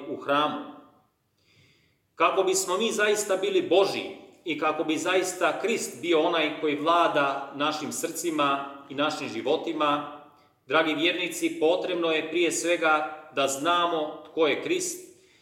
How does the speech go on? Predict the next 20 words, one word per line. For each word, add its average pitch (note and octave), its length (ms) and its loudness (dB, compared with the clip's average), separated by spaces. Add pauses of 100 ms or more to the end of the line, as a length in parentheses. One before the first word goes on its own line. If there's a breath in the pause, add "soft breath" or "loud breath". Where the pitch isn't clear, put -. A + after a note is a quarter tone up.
(300 soft breath)
i D#3+ 120 0
čiji A3 240 0
smo, F3+ 640 -2
to E3+ 80 6
jest E3 300 0
tko F#3 180 0
je F3 160 0
kršćanin F3 580 -2 (160)
i D#3 100 -4
što E3 260 2
mu D#3 160 0
je C#3+ 300 0
činiti. - 680 -2 (1300 soft breath)
Isus A#3 340 0 (220)
zapravo E3+ 800 2
upozorava D#3+ 1000 0 (760)
svoje, E3 540 2 (460 loud breath)
e, C#3+ 240 4
svoje D#3 720 0
u, D3+ 140 -2